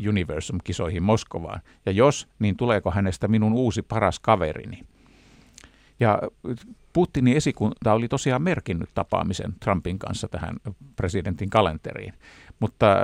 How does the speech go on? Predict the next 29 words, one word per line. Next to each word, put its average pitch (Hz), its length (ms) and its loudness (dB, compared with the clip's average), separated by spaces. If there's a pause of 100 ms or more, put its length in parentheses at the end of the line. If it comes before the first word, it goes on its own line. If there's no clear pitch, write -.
(220)
se - 140 -2
peruttiin 127 480 2
kuitenkin 117 340 0
muutamaa 95 420 2
päivää 80 420 0
ennen 82 220 -2
kilpailua, - 640 -6 (600)
eräs 85 380 -4 (220)
The 101 100 -2
Guardian-lehden 85 800 -2 (140)
lähde 85 300 -4 (100)
kertoo. - 460 -8
Ja - 100 -8 (380)
Agalarov 120 560 4
on 104 120 2
itse - 200 -2
kertonut 92 460 -2
myöhemmin, 95 380 4
että - 160 -4
Putin 110 400 -2
pahoitteli 87 600 0
asiaa - 380 -8
Trumpille - 520 -6
ja 85 140 -6
hän 82 180 -6
kirjoitti 90 320 -6
tämmöisen 90 260 -6
käsinkirjoitetun 92 840 -4
viestin 87 440 -6